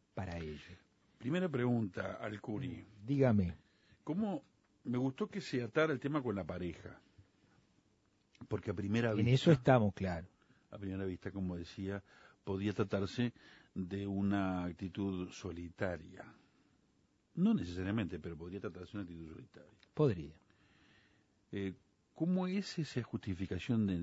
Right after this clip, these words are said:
Speaker 2: de que va en beneficio? ¿Cómo es eso? Por la, despierta,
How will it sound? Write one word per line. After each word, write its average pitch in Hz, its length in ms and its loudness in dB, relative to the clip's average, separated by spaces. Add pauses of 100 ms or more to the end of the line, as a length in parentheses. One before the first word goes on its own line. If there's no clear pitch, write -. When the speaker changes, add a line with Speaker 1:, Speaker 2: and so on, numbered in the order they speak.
Speaker 2:
de 82 260 -6
que 85 280 -2
va 87 140 -2
en 92 100 0
beneficio? 85 800 -6
¿Cómo 120 220 2
es - 120 -2
eso? 80 300 -4
Por 85 200 -4
la, 90 120 -6 (160)
despierta, 139 800 -2